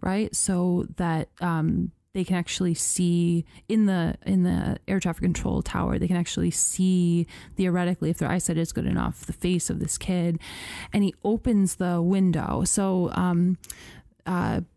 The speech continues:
planes most of the time will have, like, those side windows. You know, there's, like, four separate panes of glass in the windshield of a plane.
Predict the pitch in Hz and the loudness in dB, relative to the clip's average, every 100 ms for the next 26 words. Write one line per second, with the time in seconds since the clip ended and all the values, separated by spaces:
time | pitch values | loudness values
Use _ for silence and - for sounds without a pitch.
0 | _ - - 208 202 196 180 - 202 196 | _ -6 0 2 4 4 2 0 0 2
1 | - 196 180 185 180 151 185 180 180 175 | 2 0 2 2 2 2 2 2 2 0
2 | - - 180 - 175 175 - - 175 175 | -2 -2 -2 0 0 0 0 2 2 2
3 | 190 190 196 185 247 233 196 180 - 202 | 2 4 4 4 2 2 0 -2 -4 0
4 | 185 175 175 - 165 170 - _ _ _ | 2 2 0 -2 -2 -4 -6 _ _ _
5 | - 190 185 175 180 160 170 165 170 - | -4 0 2 2 0 -2 -2 0 -2 -2
6 | - - 175 175 170 170 170 175 - 175 | -4 0 2 4 2 0 0 0 0 0
7 | 175 170 175 170 165 165 165 - 175 170 | 0 -2 -2 -2 0 -2 -4 -4 -2 0
8 | 185 | 0